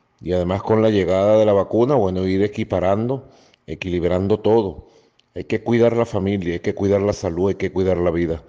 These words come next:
Así que ya sabes, prepárate para que desde este lunes hasta el domingo diez,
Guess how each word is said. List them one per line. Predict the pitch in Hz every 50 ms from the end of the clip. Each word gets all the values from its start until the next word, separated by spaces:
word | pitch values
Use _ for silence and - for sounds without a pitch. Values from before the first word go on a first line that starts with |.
| - - - - - _ _ -
Así | - 80 80 92 87
que | - 104 101
ya | 101 101
sabes, | - - 95 82 76 73 - - - _ - - _ _ _ _ _ _ _ _ -
prepárate | - 95 95 - 117 117 123 135 - - 165
para | 165 - - 123 120 123 -
que | - 127 139 160 - -
desde | 98 95 107 104 87 87 95
este | - - - 113
lunes | 110 113 123 147 156 170 180 - - - - _ _ _ _ _ _ _ _ _ -
hasta | 98 104 101 98 - - 101
el | 95 90
domingo | 90 92 98 104 113 120 123 131 123
diez, | 135 160 190 190 - -